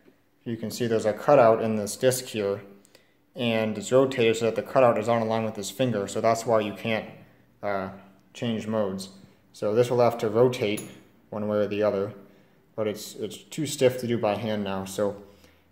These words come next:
uh, I'm gonna go, go through and start cleaning stuff up and see if I can get that freed up. Um, actually, you can kinda see what's stiff and what's not, so see how this shaft is nice and free?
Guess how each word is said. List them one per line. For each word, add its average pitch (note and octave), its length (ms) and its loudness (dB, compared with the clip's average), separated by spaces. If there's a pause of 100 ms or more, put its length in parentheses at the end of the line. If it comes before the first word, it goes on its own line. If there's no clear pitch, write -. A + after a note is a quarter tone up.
uh, G#2+ 100 -4
I'm A2 160 0
gonna C#3 120 4
go, C3+ 160 8
go D3+ 340 4
through D3+ 220 4
and C#3 100 4
start C3+ 240 2
cleaning C#3 280 0
stuff B2+ 200 2
up C3+ 200 4
and A2 80 -6
see C3 100 -2
if B2 80 0
I B2+ 60 0
can A#2+ 80 -2
get A#2+ 160 0
that A#2 360 2
freed A#2+ 200 -2
up. - 420 2 (420)
Um, G#2 500 -6 (440)
actually, B2 280 -10
you - 20 -8
can B2 100 -4
kinda A2 140 -2
see A#2 260 -4
what's G#2+ 260 0
stiff - 320 -2
and G#2 120 -4
what's G2 180 -6
not, G#2+ 300 -4
so G2+ 240 -2 (600)
see B2+ 80 -2
how A#2 160 6
this A#2+ 160 4
shaft B2 340 2
is A2 120 -2
nice A#2 240 0
and A#2 100 -2
free? A#2+ 400 -2